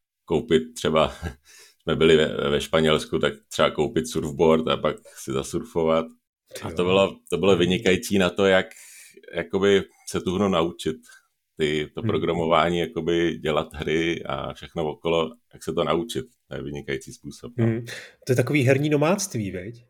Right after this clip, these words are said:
Speaker 2: A, a to jsi vlastně dělal sám pro sebe, nebo jsi to teda každý den, jsi to dával na nějaký fóra, nebo jako hráli to nějaký lidi, měl jsi nějaký publikum?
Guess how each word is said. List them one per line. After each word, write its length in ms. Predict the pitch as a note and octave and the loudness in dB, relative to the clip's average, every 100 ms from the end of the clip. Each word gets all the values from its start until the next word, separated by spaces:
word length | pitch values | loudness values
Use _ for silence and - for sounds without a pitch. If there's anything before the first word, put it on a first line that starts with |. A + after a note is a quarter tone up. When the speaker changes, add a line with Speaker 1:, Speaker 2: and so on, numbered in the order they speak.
| - | -10
Speaker 2:
A, 340 | C3 G#2+ G#2+ A#2 | -4 -2 0 -2
a 160 | B2+ | -2
to 200 | A#2+ B2 | -4 -2
jsi 140 | A#2+ E3+ | 2 4
vlastně 260 | F3+ G#3+ | 4 4
dělal 180 | F#3+ F#3 | 4 4
sám 200 | F#3+ F#3+ | 4 2
pro 120 | E3 | 2
sebe, 280 | - G3 C4+ | 2 2 2
nebo 180 | C#4+ B3 | 0 -2
jsi 60 | |
to 100 | - | -2
teda 300 | F#3+ F3+ D#3+ | -2 0 -2
každý 300 | - C#3 C#3 | 0 -2 2
den, 320 | C#3 C3 C3+ - | 4 4 2 -4
jsi 60 | |
to 80 | D3+ | 2
dával 220 | C3+ C3 | 6 6
na 60 | B2+ | 6
nějaký 240 | B2+ B2+ | 2 -2
fóra, 760 | A#2 C3 B2 B2 A#2 A#2 C#3 C#3+ | -4 2 4 4 2 -2 -6 -10
nebo 420 | B2+ A#2 A#2+ B2 C#3+ | -8 -4 -4 -4 -6
jako 220 | A#2+ A#2+ | -4 -4
hráli 340 | B2 C3+ D#3+ | 0 4 6
to 100 | F3 | 4
nějaký 280 | E3 D3+ C#3+ | 2 0 0
lidi, 220 | D3+ G3 | 0 -2
měl 160 | F#3+ D#3 | -2 -4
jsi 100 | E3+ | -4
nějaký 160 | - | -4
publikum? 420 | C#3 C3+ G3 G3 | -4 -2 -2 -2